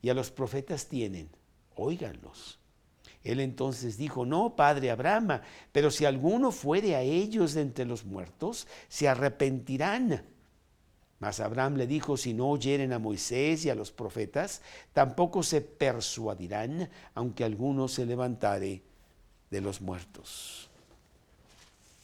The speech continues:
No sabemos exactamente si este pasaje se refiere a algo que estaba sucediendo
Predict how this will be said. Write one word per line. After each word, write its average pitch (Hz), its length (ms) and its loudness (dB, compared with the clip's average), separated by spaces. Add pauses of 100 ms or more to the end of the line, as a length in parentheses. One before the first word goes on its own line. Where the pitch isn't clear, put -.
No 226 160 6
sabemos 175 440 6
exactamente 139 840 0
si 113 240 -4
este 113 220 -4
pasaje 160 600 2 (2000)
se 143 140 8
refiere 151 600 6
a 120 200 6
algo 123 380 4
que 101 680 -2 (320)
estaba 127 380 8
sucediendo 156 720 0